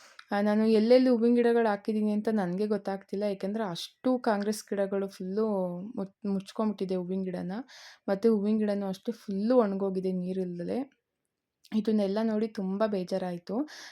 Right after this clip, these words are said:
ನನಗೆ ಸುಮಾರು ಒಂದು ಹದಿನೈದು ಇಪ್ಪತ್ತು ದಿವಸದಿಂದ ತುಂಬ ಅಂದ್ರೆ ತುಂಬ ಹುಷಾರಿತ್ತಿಲ್ಲ. ಆ, ವಿಪರೀತ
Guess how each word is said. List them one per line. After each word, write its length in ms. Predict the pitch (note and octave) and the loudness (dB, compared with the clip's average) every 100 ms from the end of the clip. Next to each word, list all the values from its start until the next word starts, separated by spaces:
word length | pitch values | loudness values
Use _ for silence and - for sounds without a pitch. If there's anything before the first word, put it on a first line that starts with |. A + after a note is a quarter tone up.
| - | 0
ನನಗೆ 640 | A#3+ A#3+ B3+ C4+ C#4+ C#4 A#3+ | 4 6 6 6 6 4 -2
ಸುಮಾರು 400 | - A#3 A#3 A#3+ | 0 2 4 2
ಒಂದು 160 | A3+ | 2
ಹದಿನೈದು 440 | G#3 G3 A3+ A#3 A3 | 0 -2 -2 -2 -4
ಇಪ್ಪತ್ತು 220 | A3 G#3 | -4 -4
ದಿವಸದಿಂದ 280 | G#3 A3 A3 | -4 -4 -6
ತುಂಬ 400 | G#3+ G3+ G#3 G#3+ | -4 -6 -2 -2
ಅಂದ್ರೆ 200 | G#3+ G#3+ | 0 -2
ತುಂಬ 240 | G#3+ G3 | -4 -4
ಹುಷಾರಿತ್ತಿಲ್ಲ. 760 | G3 F#3+ F#3+ F#3 F#3+ F#3+ F3+ F#3+ C4+ - - - - | -4 -6 -6 -4 -6 -8 -8 -6 -8 -10 -20 -20 -6
ಆ, 380 | G3+ G3 F#3+ F#3 | -2 0 0 0
ವಿಪರೀತ 600 | F#3+ G#3+ - C#4 C4+ C4 | 0 -2 2 2 2 4